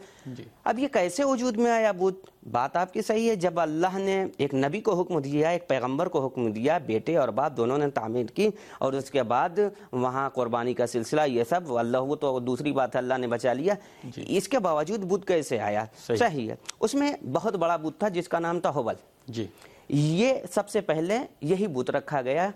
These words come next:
Speaker 2: وہ کیسے؟ عمرو بن لحی، عمرو بن لحی ایک شخص تھا جو مکے میں رہتا تھا
Speaker 1: جی۔
Speaker 2: اور قبیلہ خزائی سے تعلق رکھتا تھا۔
Speaker 1: صحیح۔
Speaker 2: اے، جب اس نے ابرہے کے سلسلے میں سنا ہے کہ یہ لشکر کشی کر رہا ہے اور یہاں آنے والا ہے، نہیں،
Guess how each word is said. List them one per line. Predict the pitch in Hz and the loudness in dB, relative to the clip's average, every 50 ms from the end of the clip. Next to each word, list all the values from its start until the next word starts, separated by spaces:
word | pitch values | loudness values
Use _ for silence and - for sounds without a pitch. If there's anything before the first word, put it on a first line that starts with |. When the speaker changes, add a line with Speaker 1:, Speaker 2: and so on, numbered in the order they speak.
| - _ | -6 _
Speaker 2:
وہ | - 185 | -2 0
کیسے؟ | 185 - 220 220 202 208 220 214 208 - - - - - | 2 2 0 0 0 0 -2 -2 -4 -6 -16 -20 -20 -6
عمرو | - - 226 262 262 269 | -4 -2 -2 0 -2 -2
بن | 240 214 247 | 0 2 2
لحی، | 233 202 196 202 185 - - - - - _ _ _ _ _ _ _ - - - - - - - | 4 4 4 2 0 0 -6 -16 -20 -20 _ _ _ _ _ _ _ -20 -20 -20 -20 -20 -6 -2
عمرو | 208 226 262 269 269 | -2 0 0 0 0
بن | 233 269 | 0 2
لحی | 247 233 233 226 - 262 254 254 254 - - | 2 2 2 2 0 -4 -4 -4 -6 -8 -4
ایک | - 196 214 208 | -2 -2 -2 0
شخص | - - 247 - - 185 170 - | 0 -2 -2 -2 0 -6 -4 -2
تھا | 196 190 202 180 156 | -2 -2 -2 -4 -2
جو | - 180 180 180 175 170 - - - - - _ _ _ _ | 0 2 2 4 2 0 -2 -10 -20 -20 -20 _ _ _ _
مکے | 143 135 135 151 147 - - 220 | 0 2 2 2 0 0 0 0
میں | 156 117 101 | 2 2 0
رہتا | 101 101 101 - 110 | -2 -4 -4 -6 -8
تھا | 107 - 113 110 - - - _ _ | -8 -10 -12 -12 -12 -16 -20 _ _
Speaker 1:
جی۔ | 127 110 113 101 98 - _ - _ | -10 -8 -8 -10 -10 -14 _ -8 _
Speaker 2:
اور | - 160 156 | -2 -2 0
قبیلہ | - 151 135 147 151 156 151 | 0 -2 0 2 0 0 0
خزائی | - 131 117 123 127 143 147 | 0 -2 0 0 -2 0 -2
سے | 160 | -4
تعلق | 151 - 113 110 113 131 147 170 | -4 -2 -2 0 0 0 -2 -2
رکھتا | 175 - - - 185 | -4 -4 -2 -4 -4
تھا۔ | 175 - 151 151 - - _ | -2 -2 -4 -4 -4 -10 _
Speaker 1:
صحیح۔ | - - - 117 92 90 - - _ _ _ _ _ _ _ | -18 -8 -6 -6 -6 -6 -12 -18 _ _ _ _ _ _ _
Speaker 2:
اے، | - - 117 117 113 113 113 117 | -2 -2 0 0 0 0 0 -2
جب | 123 123 220 247 226 | 0 0 -2 -2 -2
اس | 240 - 247 | -4 -4 -4
نے | 254 240 196 170 | -4 -4 -4 -2
ابرہے | - 151 147 135 143 143 151 196 214 | -2 -2 0 0 -2 -2 -2 -2 -4
کے | 202 190 180 | -2 -4 -4
سلسلے | - - 139 120 - 147 143 151 | -4 -4 -6 -4 -2 -2 0 0
میں | 147 143 | 0 0
سنا | 127 - 117 110 123 120 104 104 | -2 -2 -2 -2 0 -2 -2 -4
ہے | 120 151 185 185 _ _ _ _ - _ _ | -4 -6 -8 -12 _ _ _ _ -20 _ _
کہ | - 131 123 120 117 113 104 - - - _ _ - | 0 0 2 2 2 0 -2 -4 -8 -16 _ _ -4
یہ | 131 123 127 143 143 135 135 127 98 | -2 0 2 2 2 2 2 0 0
لشکر | 113 123 120 - - 123 | 0 -2 -2 -2 -6 -4
کشی | 104 117 117 - 120 | -4 -4 -4 -4 -2
کر | - 117 110 107 | -2 -2 -2 0
رہا | 107 110 110 107 | 0 0 0 0
ہے | 117 156 170 | 0 0 0
اور | 175 135 113 | 0 0 0
یہاں | 113 113 113 120 117 117 | 0 -2 -2 -2 -2 -2
آنے | 110 113 110 107 | -2 -2 -2 -2
والا | 107 98 101 107 127 160 | -2 0 0 0 0 -2
ہے، | 214 247 | -2 -2
نہیں، | 330 370 | -2 -2